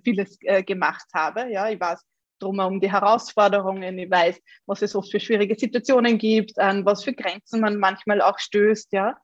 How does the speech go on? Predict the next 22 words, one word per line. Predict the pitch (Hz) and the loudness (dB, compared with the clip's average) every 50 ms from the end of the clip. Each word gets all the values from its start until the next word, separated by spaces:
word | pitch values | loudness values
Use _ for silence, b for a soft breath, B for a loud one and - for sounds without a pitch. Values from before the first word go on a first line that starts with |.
| _ b b b b b - | _ b b b b b -4
ähm, | 214 220 214 220 220 226 226 | -2 0 0 0 0 -2 -4
und, | 220 - 233 226 220 220 220 226 220 220 | -4 -4 -4 -2 -2 -2 -2 -4 -4 -2
äh, | - 220 220 208 208 - - - | -2 0 2 2 2 0 -2 -2
kann | - - 226 226 | -4 -6 -6 -4
dadurch | - 190 185 202 208 247 - | -4 -4 -4 -4 -4 -6 -8
natürlich | 240 233 220 233 214 214 - 240 | -8 -10 -8 -8 -10 -4 -4 -4
auch | 220 | -4
anderes | - - 180 185 196 220 220 214 - | -2 -6 -6 -6 -6 -6 -8 -8 -8
Verständnis | - 220 - - - 196 240 - - 240 - | -8 -8 -6 -4 -6 -6 -6 -8 -10 -12 -8
dafür | - 208 - - 190 - | -8 -6 -2 0 2 2
aufbringen. | 120 160 - - _ - 202 196 196 202 233 285 - B B B B B B B B _ _ | 2 2 0 -2 _ -6 -4 -2 0 0 0 0 -2 B B B B B B B B _ _
Aber | 226 226 220 226 | 2 2 4 2
diese | 214 247 202 247 220 | 2 2 0 0 -2
schrittweise | - - - 262 302 330 - - 220 226 208 202 226 220 - 233 | -2 -2 0 0 0 0 -2 -2 0 0 2 2 0 0 0 0
Entwicklung | 214 233 226 - 233 254 - - 277 269 269 277 240 | 0 0 -2 -4 -6 -6 -4 -4 -4 -2 -2 -2 -2
hat's | 226 202 - - | -2 -4 -4 -2
mir | 233 233 254 254 | -2 0 0 0
eigentlich | 240 220 214 - | -2 -4 -4 -4
möglich | 214 208 214 233 240 - | -6 -6 -6 -6 -8 -6
gemacht, | - 226 214 208 202 208 - _ _ | -4 0 0 0 0 0 -4 _ _
immer | 233 226 233 240 | -2 -2 0 0
den, | 202 - 226 214 214 214 208 - _ | -2 -2 -2 0 0 -2 -4 -6 _